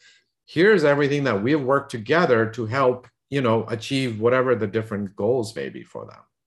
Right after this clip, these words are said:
So, um, it's, it's, I think, a,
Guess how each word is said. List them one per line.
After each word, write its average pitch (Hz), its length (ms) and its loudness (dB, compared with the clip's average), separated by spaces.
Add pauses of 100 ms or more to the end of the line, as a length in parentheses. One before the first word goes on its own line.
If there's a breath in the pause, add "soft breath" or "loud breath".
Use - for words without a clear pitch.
(640)
So, 80 480 -6 (340)
um, 87 380 -8
it's, 110 420 -8
it's, 120 240 -4
I 127 100 -4
think, 147 220 -2
a, 117 240 0